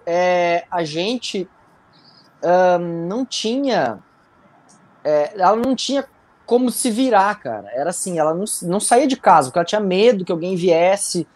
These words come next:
e falasse com ela, ela não soubesse responder, ela não fala inglês, e aí, como é que ela ia se virar? Aí, é...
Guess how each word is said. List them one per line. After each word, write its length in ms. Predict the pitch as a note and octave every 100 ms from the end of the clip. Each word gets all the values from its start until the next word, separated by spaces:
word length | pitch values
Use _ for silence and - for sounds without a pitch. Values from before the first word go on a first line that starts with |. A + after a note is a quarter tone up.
| _ _ _ -
e 120 | E3
falasse 360 | D#3+ F3 F3+ F#3
com 140 | F3+
ela, 280 | D#3+ F3 F#3
ela 60 | F3
não 60 |
soubesse 400 | F3+ F#3 D#3+ E3+
responder, 640 | F#3 - G3+ F#3+ D#3+ F#3 F#3
ela 160 | E3+
não 120 | F#3 F#3+
fala 260 | F#3 F#3
inglês, 680 | F#3+ D3 D#3 F#3 G3 G3 -
e 80 | F3+
aí, 340 | E3+ G#3+ A3+ _ _ _
como 140 | F3
é 40 | G#3+
que 60 |
ela 80 | B3
ia 60 | A3+
se 180 | - G#3
virar? 360 | G3+ D#3 A2 - - _ _ _ _ - - _ _ _ _ _ _
Aí, 640 | D#3 E3+ G#3 B3 B3 B3 B3
é... 960 | G3 G3 G3 F#3+ F#3 F3+ F3 E3 D#3